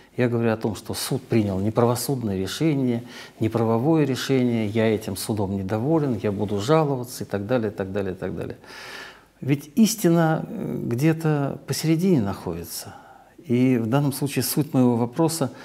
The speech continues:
связана с тем, а как принимается судебное решение? Вами, вашими коллегами.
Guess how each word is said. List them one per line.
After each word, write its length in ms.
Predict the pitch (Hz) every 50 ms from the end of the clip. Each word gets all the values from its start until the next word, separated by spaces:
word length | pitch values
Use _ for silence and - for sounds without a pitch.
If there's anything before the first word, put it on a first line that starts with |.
| - - - -
связана 420 | - - - 135 135 127 135 135
с 80 | 131 -
тем, 320 | - - 151 143 135 139 - -
а 160 | - - 139
как 340 | 139 - - 196 185 190 -
принимается 580 | - 135 139 143 143 127 110 101 95 - -
судебное 460 | - - - 113 113 110 - 104 107 110
решение? 540 | 120 117 - - 110 98 92 85 92 - - - _ - - - - _ -
Вами, 540 | - 117 139 151 143 135 131 120 120 120 123 123
вашими 400 | 113 117 143 151 156 - 131 123
коллегами. 640 | 127 - 127 113 104 98 98 95 98 90 92 92 -